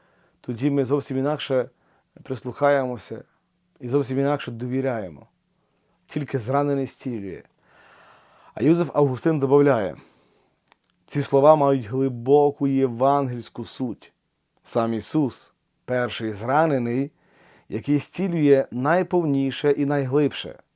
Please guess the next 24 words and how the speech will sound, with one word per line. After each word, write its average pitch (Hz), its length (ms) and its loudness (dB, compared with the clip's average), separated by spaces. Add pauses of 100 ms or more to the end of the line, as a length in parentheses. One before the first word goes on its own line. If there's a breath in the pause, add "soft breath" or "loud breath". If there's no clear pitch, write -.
(240)
сам 143 600 2
дозволив 131 680 2
себе 127 320 0
зранити, 135 760 -2 (460 soft breath)
щоб 131 280 -2
могти 131 340 -4
зцілювати 127 580 -4
нас». 110 360 -16 (1160 loud breath)
Ми 131 140 -4
знаємо, 127 640 0 (500)
що - 300 -12
Він 147 240 -2
є 131 100 0
той, 135 220 -2
котрий 127 320 -4
взяв 131 260 2
на 127 60 -6
себе 123 260 -8
наші 123 280 -10
болі, 123 460 -4 (680 soft breath)
Його 123 300 -2
ранами 139 380 0
ми 127 160 -4
вилікувані. 123 720 -4